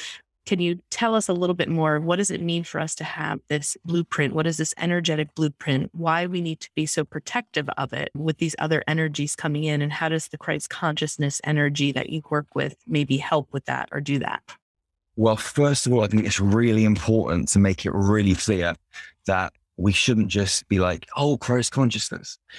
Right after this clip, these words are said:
Speaker 2: you know, because, like, you don't really know what you're tapping into. And when we're talking about Christ consciousness, we're not talking about,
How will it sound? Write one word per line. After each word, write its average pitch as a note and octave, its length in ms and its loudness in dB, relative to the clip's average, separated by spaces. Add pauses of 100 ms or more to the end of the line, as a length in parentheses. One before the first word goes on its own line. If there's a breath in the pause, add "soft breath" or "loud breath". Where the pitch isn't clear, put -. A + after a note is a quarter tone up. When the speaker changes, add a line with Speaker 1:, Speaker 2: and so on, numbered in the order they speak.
(180 loud breath)
Speaker 2:
you F#2+ 120 2
know, F#2+ 160 2
because, G2+ 440 0
like, F#2+ 280 0
you G#2 120 4
don't D3+ 240 0
really A2 320 4
know G#2 160 2
what G2 160 -2
you're F#2 100 0
tapping G2+ 380 -2
into. F2+ 440 4 (340 loud breath)
And G#2 120 4
when A#2 140 2
we're A2+ 80 0
talking A2 400 2
about G2 260 0
Christ G2+ 460 0
consciousness, G2 680 0
we're G2+ 100 4
not - 180 2
talking G2+ 360 2
about, F#2 360 -2